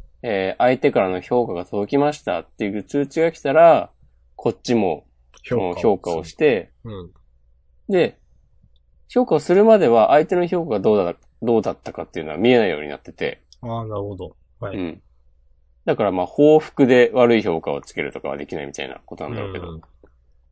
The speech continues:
Speaker 1: で、それで終わるから、早くちゃんと受け取り確認の連絡欲しいなと思ってて、
Speaker 2: <laughs>
Speaker 1: まあでも、届いたのがどう、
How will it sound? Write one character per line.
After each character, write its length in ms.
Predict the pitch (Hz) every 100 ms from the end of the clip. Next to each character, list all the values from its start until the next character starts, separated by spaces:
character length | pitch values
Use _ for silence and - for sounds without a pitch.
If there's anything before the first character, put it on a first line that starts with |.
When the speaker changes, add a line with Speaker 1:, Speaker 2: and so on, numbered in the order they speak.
| _ _ _ _ -
Speaker 1:
で、 300 | 165 113 -
そ 120 | -
れ 100 | 135
で 120 | 147
終 180 | 143 139
わ 80 | 143
る 120 | 143
か 140 | 113 98
ら、 240 | 98 90
早 260 | - 160 123
く 400 | - 92 90 85
ち 60 | -
ゃ 60 |
ん 60 | 110
と 100 | 113
受 160 | 101
け 40 | 120
取 360 | 139 139 143 143
り 60 |
確 280 | 139 143 127
認 400 | 107 90 82 80 _ _ _ _ _ _ _ _
の 120 | 113 101
連 220 | 110 110
絡 220 | 104 110
欲 200 | 104 113
し 160 | 151 135
い 40 |
な 320 | 107 98 95
と 120 | -
思 160 | 98 107
っ 40 | - _
て 140 | 113 - _ _ _ _ _ _ _ _ _ _ _ _ _ _
て、 400 | 123 107 82 - _ _ _ -
Speaker 2:
<laughs> 920 | 131 120 113 _ _ _ _ _ -
Speaker 1:
ま 160 | - 208
あ 60 |
で 60 | 151
も、 240 | 113 - _ _ _ _
届 440 | - 180 262 359 339
い 80 | - _ _ _
た 160 | - 120
の 140 | 110
が 140 | 117 101
ど 640 | - 104 110 135 147
う、 60 | 156